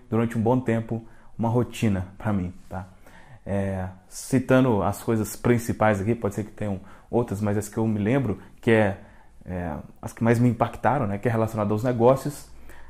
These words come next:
A primeira coisa que eu desisti foi quando eu s-, larguei o emprego, né, e pr-, a primeira coisa que eu fui fazer foi trabalhar como eletricista, né, eletricista residencial mesmo. É, passou um tempo eu desisti de ser eletricista.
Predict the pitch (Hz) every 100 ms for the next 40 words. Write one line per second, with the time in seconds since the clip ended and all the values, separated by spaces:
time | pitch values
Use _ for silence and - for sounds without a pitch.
0 | - 104 131 147 151 147 143 139 135 131
1 | - 120 101 - - - - 120 117 101
2 | 90 - 120 113 92 107 - - 110 104
3 | 127 127 107 143 147 113 107 113 - 110
4 | 107 98 - - - - 85 92 - 110
5 | 127 135 123 120 131 123 117 131 127 127
6 | 120 135 127 127 131 120 - 113 - 92
7 | - - - 98 110 113 - 131 127 127
8 | 127 123 127 110 110 98 - - - -
9 | - - - - 98 98 113 107 131 123
10 | 120 123 123 127 - 101 98 104 101 107
11 | 104 110 - - -